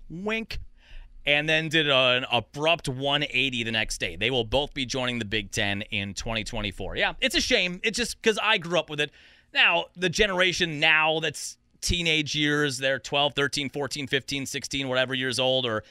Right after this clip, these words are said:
kids that are in college now, they'll grow up with this, and then in thirty or forty <laughs> years when this changes, then they'll be upset about that. It just depends on your age, how you feel about it.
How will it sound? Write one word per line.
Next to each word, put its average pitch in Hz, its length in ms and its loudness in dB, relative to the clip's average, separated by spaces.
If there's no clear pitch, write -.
kids 156 240 0
that 147 80 0
are 143 100 4
in 135 100 -2
college 135 400 -2
now, 127 240 4
they'll 277 240 4
grow 226 300 4
up 180 180 2
with 180 160 4
this, 139 300 2
and 143 120 -4
then 139 500 -4
in 135 180 -2
thirty 147 340 0
or 143 80 0
forty 160 340 8
<laughs> - 60 10
years 247 180 0
when 175 140 0
this 175 160 0
changes, 156 440 -2
then 147 120 -4
they'll 156 160 2
be 151 120 0
upset 147 260 -2
about 143 240 -2
that. 127 220 0
It 196 140 -2
just 226 220 0
depends 226 460 2
on 185 240 2
your 160 240 2
age, 139 300 0
how 131 80 2
you 131 160 0
feel 127 200 0
about 104 220 0
it. 101 120 -8